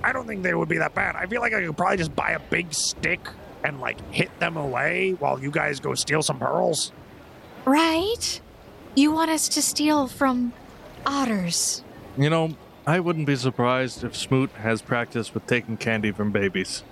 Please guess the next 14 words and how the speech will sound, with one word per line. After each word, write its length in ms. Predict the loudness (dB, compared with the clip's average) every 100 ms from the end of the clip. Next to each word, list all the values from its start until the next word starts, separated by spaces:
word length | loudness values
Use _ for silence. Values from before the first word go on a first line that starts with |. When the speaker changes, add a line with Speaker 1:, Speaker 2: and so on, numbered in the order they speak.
| -2
Speaker 1:
What 100 | -2
do 40 |
you 60 | 0
mean? 120 | -4 -2
It's 200 | -2 -2
very 460 | -2 -2 0 -2
easy. 420 | 0 0 -2 -4 -6 -12 -8
Speaker 3:
See, 240 | 2 2 2 -6 -2
this 180 | -2 0
is 100 | 0
what 120 | 2
I'm 100 | 2
talking 300 | 0 0 0
about. 280 | -2 0 -2